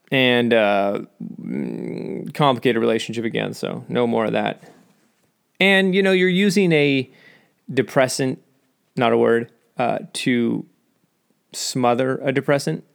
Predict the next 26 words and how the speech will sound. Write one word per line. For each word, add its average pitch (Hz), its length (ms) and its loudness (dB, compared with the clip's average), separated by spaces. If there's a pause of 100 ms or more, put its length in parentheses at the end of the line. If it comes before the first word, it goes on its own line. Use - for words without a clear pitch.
(280)
Not - 180 -2
my 127 120 0
best 113 260 -4
analogy, 139 380 -2
but 120 160 -2
I 113 60 0
already 110 220 0
told 110 260 -6
you 117 80 -4
I'm 104 120 -4
not 104 140 -4
in - 60 -12
my 107 120 -6
best 113 260 -8
headspace, 107 400 -6
so - 160 -4
forgive 202 360 0
me, - 140 -6
okay? 151 320 -4 (880)
You're 135 120 -2
gonna 143 180 0
have 165 180 -2
to. - 120 -8 (1120)
I 143 120 4
have 147 260 2
the 135 400 0